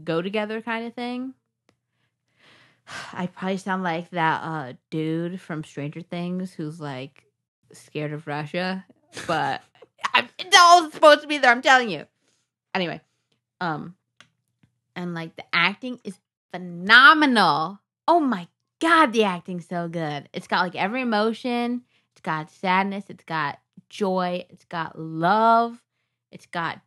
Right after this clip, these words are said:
Speaker 1: disdain. But it's all grounded in love. And, like, it shows the complexity of relationships and how, like,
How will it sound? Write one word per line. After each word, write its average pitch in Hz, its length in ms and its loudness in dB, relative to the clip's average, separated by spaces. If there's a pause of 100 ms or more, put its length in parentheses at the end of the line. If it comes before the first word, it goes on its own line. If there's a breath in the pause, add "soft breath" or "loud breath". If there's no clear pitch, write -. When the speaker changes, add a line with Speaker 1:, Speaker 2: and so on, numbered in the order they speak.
Speaker 1:
disdain. 311 1500 0 (180)
But 160 120 -8
it's 151 160 -12 (100)
all 185 220 -4
grounded 185 540 -8
in 156 220 -8
love. 180 200 -2
And, 247 80 -6
like, 208 180 -6
it 170 100 -16
shows 180 360 -6
the 233 100 -10
complexity 196 600 -10
of 185 100 -10
relationships 202 1040 -8
and 151 160 -10
how, 160 260 -6
like, 143 380 -8